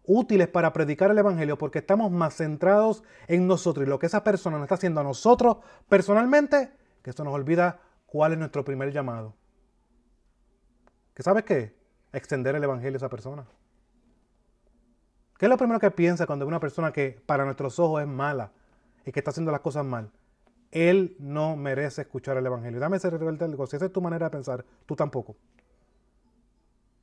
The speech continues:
Tú tampoco lo merecías. ¿Sabes lo que te distingue a ti de esa persona que te hace la vida imposible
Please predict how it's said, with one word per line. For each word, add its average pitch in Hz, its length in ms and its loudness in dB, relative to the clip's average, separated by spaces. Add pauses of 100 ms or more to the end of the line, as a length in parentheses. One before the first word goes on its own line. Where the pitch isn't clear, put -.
(580)
Tú 160 100 -6
tampoco 170 280 2
lo 165 60 2
merecías. 165 400 -4 (1400)
¿Sabes 190 200 6
lo 233 60 4
que 214 100 2
te 190 80 6
distingue 185 360 4
a 175 60 4
ti 190 80 2
de 196 60 6
esa 190 160 2
persona 165 560 -2 (1500)
que 147 100 -2
te 156 80 0
hace 156 140 0
la 196 80 8
vida 185 160 8
imposible 156 580 0